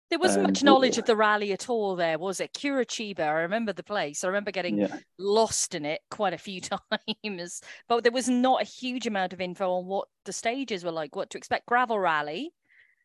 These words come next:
Speaker 1: um, but as it turned out, pretty good one for you and Chris.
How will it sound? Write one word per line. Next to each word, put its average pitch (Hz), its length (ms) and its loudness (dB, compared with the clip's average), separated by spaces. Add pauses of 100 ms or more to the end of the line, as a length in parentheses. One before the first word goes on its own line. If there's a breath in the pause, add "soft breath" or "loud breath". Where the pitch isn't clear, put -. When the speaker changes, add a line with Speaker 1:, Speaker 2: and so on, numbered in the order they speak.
(140)
Speaker 1:
um, 202 460 -4 (120)
but 220 180 4
as 220 180 0
it 208 80 -2
turned 214 260 0
out, 233 600 0 (100)
pretty 247 240 -8
good 233 180 -4
one 247 200 -2
for 240 120 -12
you 233 180 -6
and 240 80 -4
Chris. - 520 -10